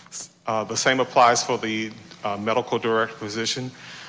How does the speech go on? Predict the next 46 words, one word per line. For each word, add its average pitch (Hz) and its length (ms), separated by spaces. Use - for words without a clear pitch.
Uh, 110 400
there 113 120
were 110 240
a 107 60
series 120 420
of 110 60
interviews, 107 640
uh, 98 160
last 101 420
week, 120 320
and, 107 420
uh, 101 360
we 113 160
are 107 100
still 117 320
waiting 113 300
on 107 100
the 104 80
search 113 300
firm 107 240
to - 140
present 110 360
additional 107 420
candidates 98 560
for 107 320
interview 104 460
and 98 100
review. 98 380
And 120 100
again, 107 260
the 104 80
desire 107 640
is 104 300
to 110 200
move 107 300
forward 110 380
with 104 100
the 95 80
hire 98 460
as 98 100
soon 104 220
as 98 100
we 101 80
find 101 400
the, 95 160
uh, 95 260